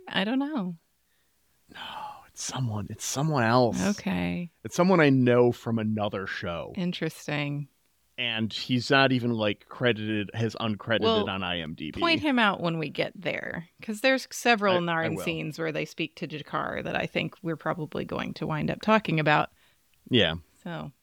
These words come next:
Speaker 1: but we're not gonna
Speaker 2: But
Speaker 1: start with
Speaker 2: that's
Speaker 1: Jakar.
Speaker 2: No. We open on Sheridan really needing the Interstellar Alliance to pony up for that DocuSign license.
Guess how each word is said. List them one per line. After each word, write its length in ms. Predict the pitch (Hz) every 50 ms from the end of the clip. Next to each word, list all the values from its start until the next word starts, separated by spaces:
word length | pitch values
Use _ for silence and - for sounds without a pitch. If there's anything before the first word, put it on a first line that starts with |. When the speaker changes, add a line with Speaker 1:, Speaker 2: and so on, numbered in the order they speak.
| _ _ _ _ _ _ _ _ _ _ _
Speaker 1:
but 220 | - 233 240 208 - -
we're 100 | 202 214
not 160 | 220 220 214
gonna 120 | 208 214
Speaker 2:
But 60 | 202 -
Speaker 1:
start 280 | 233 220 196 185 156
with 160 | 185 185 -
Speaker 2:
that's 160 | - 170 170 -
Speaker 1:
Jakar. 280 | 170 147 147 147 135 - _ _ _ _ _ _ _ _ _ _ _ _ _ _ _ _ _ _ _ -
Speaker 2:
No. 400 | 120 113 107 117 123 107 98 90 95 117
We 220 | 110 117 120 123
open 320 | 127 135 131 147 143 131 127
on 380 | 113 120 120 117 117 113 110
Sheridan 680 | 107 - - - - 135 143 147 139 110 95 90 87 - _ _ _ _ _ _ -
really 320 | 123 131 143 156 160 147
needing 300 | 135 139 139 135 123 110 107
the 100 | 104 113
Interstellar 540 | 123 127 120 - - 127 123 123 117 113
Alliance 500 | 113 107 104 107 113 127 113 107 98 -
to 100 | - -
pony 380 | 92 - - 123 120 120 113 110
up 160 | 113 113 -
for 140 | - - 104
that 240 | 90 104 - 73 -
DocuSign 600 | - 101 113 - - 107 98 - - 92 90 87
license. 640 | 87 90 87 87 87 - 78 76 80 - - - -